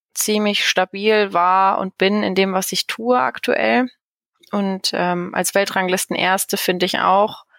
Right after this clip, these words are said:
das klingt jetzt vielleicht ein bisschen, ähm, hochgegriffen, aber finde ich auch, dass ich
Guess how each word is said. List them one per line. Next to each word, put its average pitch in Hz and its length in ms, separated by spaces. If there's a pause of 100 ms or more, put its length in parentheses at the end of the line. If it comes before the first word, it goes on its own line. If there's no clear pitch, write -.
(440)
das - 160
klingt - 160
jetzt 170 140
vielleicht 170 320
ein 175 60
bisschen, 170 540
ähm, 160 460
hochgegriffen, 180 680
aber 175 220
finde 190 300
ich 190 120
auch, 190 200
dass - 180
ich - 180